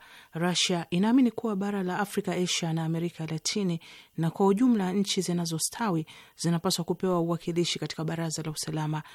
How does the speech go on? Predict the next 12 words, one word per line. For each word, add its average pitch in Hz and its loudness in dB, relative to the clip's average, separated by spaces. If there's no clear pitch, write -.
la 175 2
Umoja 160 0
wa 151 -2
Mataifa. 151 -6
Kuhusu 262 8
swali 269 0
juu 247 4
ya 226 6
jitihada 208 2
zinazofanywa 196 0
na 190 0
Uingereza 185 2